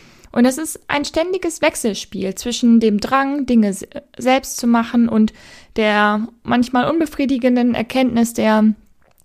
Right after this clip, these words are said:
eigenen Unzulänglichkeit oder eigenen Unfähigkeit, dass man einfach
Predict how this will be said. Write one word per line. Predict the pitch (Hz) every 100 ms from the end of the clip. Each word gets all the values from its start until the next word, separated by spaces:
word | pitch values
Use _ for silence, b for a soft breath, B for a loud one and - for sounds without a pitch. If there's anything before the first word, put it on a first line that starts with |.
| -
eigenen | - 220 220 214
Unzulänglichkeit | 226 226 226 202 190 196 185 - 190 190
oder | 190
eigenen | - 208
Unfähigkeit, | - 226 233 - 202 175 - - 220
dass | - -
man | 214
einfach | - 226 226 214 -